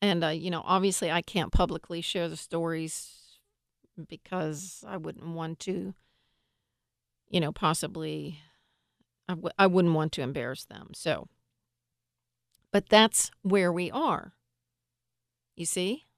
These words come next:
We are in a time and place where even great ministers are falling into a spirit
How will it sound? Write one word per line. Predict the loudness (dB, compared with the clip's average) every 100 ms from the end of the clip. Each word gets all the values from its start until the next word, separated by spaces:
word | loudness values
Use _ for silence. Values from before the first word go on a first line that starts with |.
| _ _ _ _ _ _ _ _ _ _ _ _ _ _ -2
We | 4 6 6
are | 4 4 2 0 -4 _ _ _ _ _ _ _ _ _ _
in | 4 4 4
a | 2 2 2
time | -4 0 2 4 2 0
and | 0 4
place | 4 4 4 2 0 -4 -6 -6 -12 _ _ _ _ _ _ _ _ -6
where | 4 6 6 2
even | 2 4 4 4 2 0 -4 _ _ -18 -4
great | 4 6 4 4
ministers | 4 4 0 -6 -10 -14 -20 -20 _ _ _ _ _ _ _ _ _ -4
are | -2
falling | 0 2 2 2 0
into | -2 -4 -4 -4
a | 0
spirit | 0 2 2 2 0